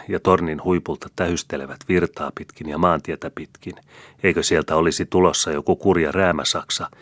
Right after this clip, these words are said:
jolta voisimme korkeat maantieverot kiskoa? Tai jos hän siitä kieltäytyisi, niin me häntä pullolla päähän,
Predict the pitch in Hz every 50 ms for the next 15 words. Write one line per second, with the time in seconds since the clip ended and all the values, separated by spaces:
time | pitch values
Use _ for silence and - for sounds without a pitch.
0 | - - - - _ - 92 80 90 80 82 82 80 85 82 78 - - 95 87
1 | 78 - - 80 73 - - 92 90 85 73 - - 71 64 - 73 71 71 -
2 | - - - 92 80 - - - - 85 82 - - _ _ _ _ _ _ _
3 | _ _ _ _ _ _ _ _ - - 76 71 - - 82 76 - - 82 67
4 | 80 - - 95 90 85 - - 71 65 - - 78 69 65 - - - - -
5 | - _ - - - 78 71 76 80 76 85 76 - 76 - - 110 104 95 82
6 | 73 67 71 71 - - - 85 85 80 71 69 71 -